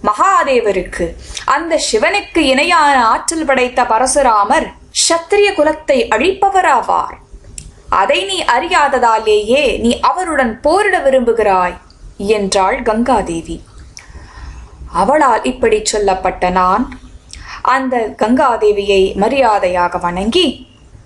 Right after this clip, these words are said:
"ஓ பாரதர்களில் தலைவா துரியோதனா,"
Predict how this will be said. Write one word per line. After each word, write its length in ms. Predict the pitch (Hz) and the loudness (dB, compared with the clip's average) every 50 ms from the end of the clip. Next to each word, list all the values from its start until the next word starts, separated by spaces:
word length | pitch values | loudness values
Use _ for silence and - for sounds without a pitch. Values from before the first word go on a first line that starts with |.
| - - - - - - - | -20 -20 -20 -20 -18 -6 0
"ஓ 400 | 196 196 196 196 202 233 254 - - - - - - | 0 2 4 2 2 0 -2 -8 -16 -20 -12 -6 -2
பாரதர்களில் 840 | 214 214 214 208 208 196 202 196 185 208 196 190 185 185 180 170 - - - - | 0 0 0 0 0 -2 -2 -2 0 0 2 2 2 0 -2 -6 -12 -16 -10 -4
தலைவா 640 | - 190 190 196 202 196 208 214 240 - - - - _ _ - - - - - - | -2 0 2 2 2 2 2 0 0 -2 -6 -14 -20 _ _ -20 -20 -20 -16 -4 0
துரியோதனா," 680 | 226 240 269 294 262 233 220 214 208 208 - 208 240 | 0 2 2 2 2 2 2 2 2 2 2 2 0